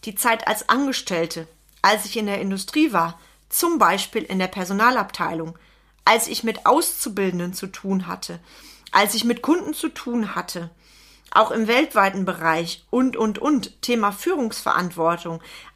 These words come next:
All das zählt in meine Erfahrung. Und ich sag den Satz nochmal, ich hab zwanzig Jahre gebraucht, um über Nacht erfolgreich zu sein. Also bitte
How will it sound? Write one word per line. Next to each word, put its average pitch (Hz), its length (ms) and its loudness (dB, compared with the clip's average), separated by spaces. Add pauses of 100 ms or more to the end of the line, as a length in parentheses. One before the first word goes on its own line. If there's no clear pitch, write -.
All 226 260 4
das 320 300 2
zählt 208 260 4
in 269 180 -2
meine 196 320 2
Erfahrung. 294 640 2
Und - 180 -6
ich 196 140 -6
sag 196 280 2
den 196 140 -2
Satz 175 300 -4
nochmal, 226 540 4 (500)
ich 226 140 -4
hab 220 120 2
zwanzig 240 460 2
Jahre 214 300 4
gebraucht, 214 500 0
um 220 160 -8
über 196 240 0
Nacht 190 540 2
erfolgreich 247 680 0
zu - 140 -10
sein. 185 340 0
Also 262 420 4 (140)
bitte 320 320 0